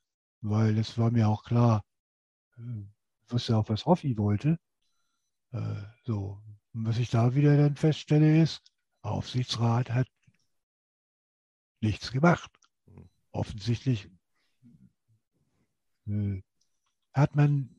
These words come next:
nichts in der Hinterhand, ist zu doof, Leute zu, zu kontaktieren, Auswahl zu treffen, Gespräche zu führen, oder man hat kein Interesse daran.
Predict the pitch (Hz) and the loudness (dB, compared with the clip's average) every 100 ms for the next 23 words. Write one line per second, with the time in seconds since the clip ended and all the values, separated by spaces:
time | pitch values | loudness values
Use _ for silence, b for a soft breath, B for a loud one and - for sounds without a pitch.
0 | _ _ _ _ - 135 151 - 139 127 | _ _ _ _ -4 0 0 2 4 6
1 | 147 175 170 190 208 - _ _ _ _ | 8 8 6 6 2 0 _ _ _ _
2 | _ _ - 143 - 143 135 151 143 135 | _ _ -4 -2 0 2 6 6 6 4
3 | 131 143 139 - - 143 143 120 _ _ | 4 6 4 -2 0 2 2 0 _ _
4 | _ _ _ _ _ _ - 151 151 151 | _ _ _ _ _ _ -2 2 4 6
5 | 165 143 - 180 185 190 190 156 - 131 | 4 4 0 4 4 4 0 -6 -10 -2
6 | 135 - 151 156 165 175 151 _ _ _ | -2 0 2 6 8 8 4 _ _ _
7 | _ - 160 - 165 175 185 190 185 147 | _ -4 -4 2 4 4 4 2 2 0
8 | - 139 147 165 - 156 - 180 185 196 | 2 4 4 2 -2 -8 2 4 6 4
9 | - _ _ _ _ _ - 147 160 160 | 0 _ _ _ _ _ 4 6 8 8
10 | 156 165 156 170 170 - 190 - 110 92 | 6 4 4 4 4 2 2 2 -4 -6
11 | 87 | -10